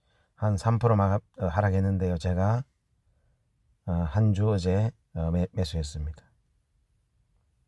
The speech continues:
넷플릭스, 넷플릭스과,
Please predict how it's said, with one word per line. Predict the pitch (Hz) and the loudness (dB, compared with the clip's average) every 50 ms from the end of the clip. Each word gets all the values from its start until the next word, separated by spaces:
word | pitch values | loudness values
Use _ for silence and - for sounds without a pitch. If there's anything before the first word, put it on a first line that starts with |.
| _ _ _ _ - | _ _ _ _ -2
넷플릭스, | 98 98 95 - - 107 110 113 104 - - - 117 107 117 - _ _ _ _ _ _ _ _ _ _ _ _ _ | 0 0 0 0 0 0 0 0 0 -2 -4 -4 -2 -2 -2 -4 _ _ _ _ _ _ _ _ _ _ _ _ _
넷플릭스과, | - 104 95 - 123 113 110 - - - 113 - - - 113 110 110 120 | -4 -2 0 2 0 0 0 -2 -4 -6 -6 -6 -2 0 2 2 2 2